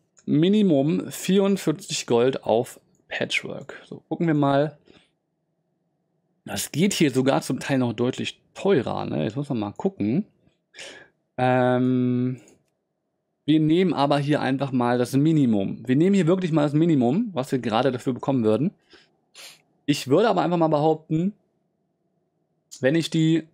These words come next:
für neunundvierzig Gold reinstellen würde, würde ich die auch verkaufen. Ja.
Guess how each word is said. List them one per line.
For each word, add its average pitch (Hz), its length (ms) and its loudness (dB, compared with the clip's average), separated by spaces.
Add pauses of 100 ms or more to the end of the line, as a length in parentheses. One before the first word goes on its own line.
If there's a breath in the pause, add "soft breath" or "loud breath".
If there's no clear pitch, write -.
für - 220 0
neunundvierzig 151 640 0
Gold 143 260 0
reinstellen 135 420 -2
würde, 127 300 2 (720 soft breath)
würde 131 160 2
ich 123 80 -2
die 127 80 2
auch 117 160 2
verkaufen. - 500 -10 (680)
Ja. 110 240 -4